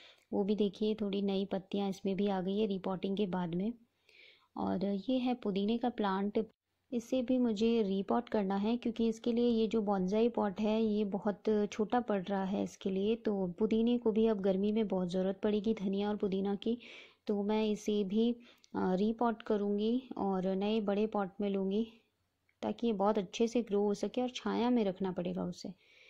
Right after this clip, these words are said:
और ये आप देख सकते हैं लेट्यूस के फ्लावर्स और लेट्यूस में, अ, सीड पॉट्स बन रहे हैं और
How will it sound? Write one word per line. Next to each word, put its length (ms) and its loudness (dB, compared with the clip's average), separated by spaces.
और 220 0
ये 180 0
आप 120 2
देख 200 0
सकते 200 -2
हैं 80 2
लेट्यूस 440 0
के 140 0
फ्लावर्स 500 0
और 200 2
लेट्यूस 500 0
में, 360 0
अ, 200 0
सीड 260 -4
पॉट्स 320 -2
बन 160 0
रहे 440 0
हैं 260 2
और 360 0